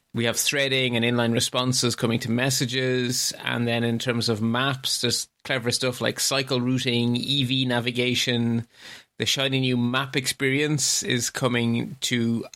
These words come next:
Ireland, U K and Canada. <laughs> Um, I, I very rarely get to be mentioned in these things. Um, we also have clever stuff like the AirPods automatically switching between device. So if you click play on a video on your Mac, your AirPods will jump over to the Mac and clever stuff like that.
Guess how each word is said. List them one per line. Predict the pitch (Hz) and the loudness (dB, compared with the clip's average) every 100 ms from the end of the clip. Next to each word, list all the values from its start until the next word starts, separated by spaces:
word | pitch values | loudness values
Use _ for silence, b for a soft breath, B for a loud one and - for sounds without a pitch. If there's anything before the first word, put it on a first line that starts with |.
| - | -4
Ireland, | 262 262 247 240 160 - - - _ - | -2 0 0 0 0 -2 -8 -14 _ -6
U | 123 | -4
K | 120 113 | -2 -2
and | 117 | -2
Canada. | 131 180 180 165 131 | 0 0 0 0 -2
<laughs> | - _ _ B B B B - 156 - | -12 _ _ B B B B -12 -12 -6
Um, | - 127 127 127 127 123 123 120 - - | 0 2 2 4 4 4 2 0 -2 -6
I, | - 220 | -2 0
I | 214 202 | 2 0
very | 123 - 156 135 | -2 0 2 2
rarely | 127 117 110 | 2 2 0
get | 123 | -2
to | - | -2
be | 120 113 - - | -2 -2 -8 -4
mentioned | 135 123 123 120 | -2 0 0 0
in | 117 117 | 0 0
these | 120 - | -2 0
things. | 117 113 107 120 - - | -2 -2 -4 -2 -2 -4
Um, | - 120 117 117 | -2 0 2 0
we | 117 | 0
also | 147 143 | 0 0
have | 127 - | -2 -2
clever | 143 143 135 127 | -2 0 0 0
stuff | - 135 127 - | 0 0 0 0
like | 120 120 | -2 -2
the | - | -6
AirPods | - 147 143 - 120 113 110 - - | -2 0 0 0 0 0 0 0 0
automatically | - 131 123 127 117 117 | 0 0 2 0 0 0
switching | - 127 131 110 | 0 0 2 0
between | 113 127 117 | 0 0 0
device. | 110 127 131 98 | 0 0 -2 -2
So | - 120 | 0 0
if | 117 120 | 0 -2
you | 110 | -2
click | - 131 - | -4 -6 -4
play | 127 127 | -2 0
on | 123 | 0
a | 120 | 0
video | 117 117 120 | 0 0 0
on | 117 | 0
your | 110 117 | 2 2
Mac, | 123 113 - | 0 0 -2
your | 117 | -2
AirPods | 117 113 107 | 0 -2 0
will | 113 | 0
jump | 120 110 | 0 -2
over | 120 113 | -2 -2
to | 110 | -2
the | 110 | 0
Mac | 117 127 113 - | 0 -2 -4 -6
and | 120 123 | -6 -2
clever | 117 - | -2 0
stuff | - 117 - | -2 -2 -2
like | - | -2
that. | 127 123 - - | -2 -2 -2 -4